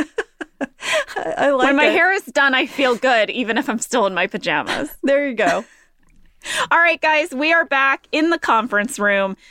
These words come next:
Speaker 2: and Michael is going to lead us in some grief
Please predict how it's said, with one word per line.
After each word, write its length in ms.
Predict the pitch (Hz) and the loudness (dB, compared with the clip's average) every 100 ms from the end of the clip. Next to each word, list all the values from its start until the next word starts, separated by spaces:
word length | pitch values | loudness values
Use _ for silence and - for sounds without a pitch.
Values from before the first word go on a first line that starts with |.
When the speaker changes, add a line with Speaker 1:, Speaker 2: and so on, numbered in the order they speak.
| _ | _
Speaker 2:
and 240 | - 240 233 | 0 2 2
Michael 380 | 233 240 247 | 2 0 -2
is 200 | - 262 | 0 -2
going 280 | - 233 233 | -2 -2 -2
to 100 | 269 | -2
lead 240 | 226 214 202 | -2 0 0
us 220 | 196 - | -2 -4
in 240 | - 254 247 | -2 0 0
some 280 | - 262 | -2 -4
grief 540 | 240 190 202 208 - | -2 -2 -2 -2 -8